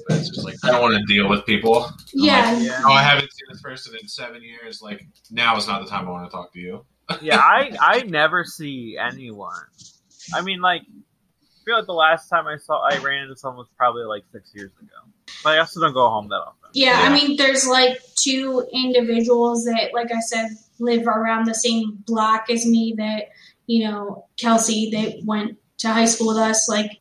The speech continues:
Speaker 2: she'll take her dogs for a walk, and, like, Connor and I will walk around with her and stuff. But other than that, you know, I don't know. I, unfortunately, I can't say that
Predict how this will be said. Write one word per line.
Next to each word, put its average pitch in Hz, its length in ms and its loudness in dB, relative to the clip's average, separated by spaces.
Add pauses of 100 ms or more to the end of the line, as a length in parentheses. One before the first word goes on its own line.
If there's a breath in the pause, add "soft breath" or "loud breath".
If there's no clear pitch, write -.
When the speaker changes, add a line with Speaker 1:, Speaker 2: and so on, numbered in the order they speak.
(140)
Speaker 2:
she'll 247 280 6
take 285 180 2
her 247 80 8
dogs 226 300 6
for 226 120 4
a 226 100 2
walk, 214 320 4
and, 226 120 2
like, 220 140 -4
Connor 220 340 2
and 214 100 -2
I 208 220 -4
will 208 160 -10 (300 soft breath)
walk 226 280 2
around 214 640 -2 (440 soft breath)
with 220 320 0
her 214 260 -2
and 220 200 0
stuff. 220 520 -2 (140)
But 233 100 2
other 339 260 2 (100)
than 320 180 6
that, 214 460 2
you 226 200 0
know, 214 260 -4 (540)
I 233 80 -2
don't 233 160 4
know. 226 380 4 (480)
I, 208 380 -2 (720)
unfortunately, 247 720 4
I 240 160 4
can't 240 300 2
say 226 320 2
that 214 360 -2